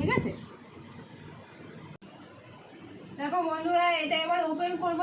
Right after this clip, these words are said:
যে রিং লাইটটা কিনলাম, তোমাদের এতক্ষণ দেখালাম। তো এটা আমি ওপেন করবো।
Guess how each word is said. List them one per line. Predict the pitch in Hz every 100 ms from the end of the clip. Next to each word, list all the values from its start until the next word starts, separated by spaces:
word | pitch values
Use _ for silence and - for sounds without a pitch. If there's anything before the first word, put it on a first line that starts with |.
| 330
যে | 320
রিং | 320 330
লাইটটা | 320 330 381
কিনলাম, | 330 349 330 330
তোমাদের | 311 311 311
এতক্ষণ | 285 302 330 277
দেখালাম। | 277 311 330 339 - - - -
তো | 302
এটা | 285 302
আমি | 320 294
ওপেন | 311 302
করবো। | 320 320